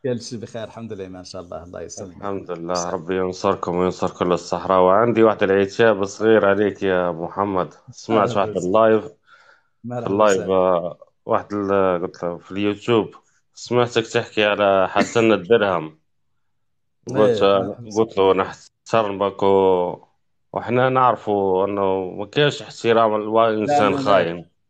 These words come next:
Speaker 1: لا، لا، لا، شوف، لا، لا، شوف، كان قلت نحترمه كشخص وما نحترمه كمنصب، أنا عارف شو نقول فيما يتعلق ب-،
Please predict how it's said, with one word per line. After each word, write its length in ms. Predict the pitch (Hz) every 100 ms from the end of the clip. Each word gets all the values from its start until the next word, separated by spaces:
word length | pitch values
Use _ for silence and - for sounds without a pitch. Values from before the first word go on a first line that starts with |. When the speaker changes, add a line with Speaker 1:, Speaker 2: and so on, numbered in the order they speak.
| _ 123
Speaker 1:
لا، 220 | 156 151
لا، 200 | 131 113
لا، 180 | 104 92
شوف، 320 | - 127 113
لا، 180 | 113 85
لا، 140 | 87
شوف، 240 | - 110 - _
كان 520 | - 107 107 147 156 - _ _ _ _ _ 92 95
قلت 240 | 131 123
نحترمه 640 | 120 113 - 135 123 117 117
كشخص 840 | 127 113 - 170 - - - - _ _ _ _ _ _ _ _ _ _ _
وما 520 | 98 107 110 123 143 151
نحترمه 720 | - - 143 135 143 170 - _ _
كمنصب، 880 | 147 143 139 - 127 151 143 - 110 - _ _ _ 101
أنا 360 | 104 107 117
عارف 460 | 117 135 151 147 -
شو 100 | 113
نقول 300 | 101 85 - _ _
فيما 280 | _ 95 90
يتعلق 500 | 101 95 110 107 104
ب-، 280 | 95 95